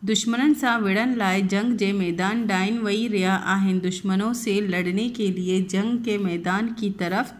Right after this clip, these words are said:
जा रहे हैं। विढ़ण का मतलब होता है लड़ना, मैदान डांइ मतलब मैदान की तरफ, वेही रहिया आहिनि का मतलब होता है जा रहे हैं। तुंहिंजो फर्ज़ आहे त उन्हनि सां गॾिजी जंग जे मैदान डांइ वञ।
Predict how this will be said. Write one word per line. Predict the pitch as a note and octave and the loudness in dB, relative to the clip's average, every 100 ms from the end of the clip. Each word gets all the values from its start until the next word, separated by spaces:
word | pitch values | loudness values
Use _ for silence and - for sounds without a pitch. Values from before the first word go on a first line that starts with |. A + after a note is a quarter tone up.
| - | -2
जा | F#3+ F#3+ | 2 2
रहे | F#3+ F3+ F3+ E3+ F3 | 2 0 0 0 2
हैं। | F#3+ G3 E3 - - - - - - F#3+ | 2 2 -2 -10 -20 -20 -20 -20 -10 0
विढ़ण | G3 A3 A#3+ | 2 2 2
का | B3 | 0
मतलब | A3+ A3+ | 0 0
होता | G3+ G3+ F#3 | -2 0 -2
है | |
लड़ना, | F3 E3 E3 F3+ A3+ F#4+ - - - - F#3+ | 0 0 0 2 2 0 -4 -18 -20 -10 -2
मैदान | F#3+ G3 G#3 A#3 B3 | 2 2 2 2 2
डांइ | A#3+ B3+ | 2 2
मतलब | C4+ G3+ G3+ | 2 0 0
मैदान | F#3+ D#3+ F3 F3+ | 2 2 0 -2
की | F#3 G3+ | -2 -4
तरफ, | G3+ G#3+ C4 A#3+ | -2 -2 -2 -2
वेही | G3+ G#3+ A#3 | -2 0 0
रहिया | A#3 A#3 | 0 -2
आहिनि | A#3 A3+ A3+ | 0 0 0
का | A3+ | 0
मतलब | G3 F#3+ | 0 -2
होता | F#3 | -2
है | A3 | -2
जा | F#3+ F#3 F#3 | 0 0 0
रहे | F3+ F3+ E3 | 0 0 0
हैं। | F3 E3 F#3 - - - - - - - _ - | 0 0 -2 -10 -20 -20 -20 -20 -20 -20 _ -2
तुंहिंजो | A3+ A3 A#3+ | 2 4 2
फर्ज़ | A#3+ A#3 A#3+ | 4 2 2
आहे | - G#3 A3 | 0 0 0
त | A3+ G#3+ G#3 | -2 -2 -2
उन्हनि | G3+ G#3+ A#3+ | 0 0 0
सां | B3 G#3+ F#3 | 0 0 0
गॾिजी | F3+ F3+ F#3+ A3 | 0 0 0 2
जंग | G3+ G#3 G3+ | 2 0 0
जे | G#3 | 0
मैदान | G3+ F3 F3+ F#3 G3+ | 0 0 0 0 0
डांइ | F#3 F3+ G3+ | 0 0 2
वञ। | G3+ F3+ E3 | 2 2 0